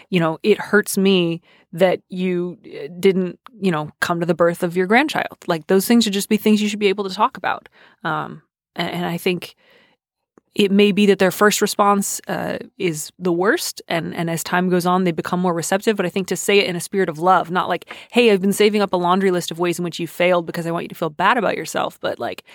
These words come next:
as your child who loves you, um, I, I want you to know something that you have done that has hurt me, um,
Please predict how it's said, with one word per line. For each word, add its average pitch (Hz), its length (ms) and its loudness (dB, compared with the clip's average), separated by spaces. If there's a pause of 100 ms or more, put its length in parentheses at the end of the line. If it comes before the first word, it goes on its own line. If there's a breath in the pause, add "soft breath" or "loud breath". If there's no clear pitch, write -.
(260 loud breath)
as 190 140 0
your 170 80 0
child 226 400 2
who 170 80 -4
loves 214 260 0
you, 185 280 -6 (360 soft breath)
um, 160 500 -6
I, - 260 -2
I 185 200 0
want 185 220 2
you 190 140 2
to 254 80 4
know 165 200 2
something 170 220 -6
that 160 100 -6
you 185 140 2
have 185 120 0
done 175 200 2
that 156 80 -2
has 165 120 -6
hurt - 300 -6
me, 175 340 -4 (380 soft breath)
um, 156 400 -6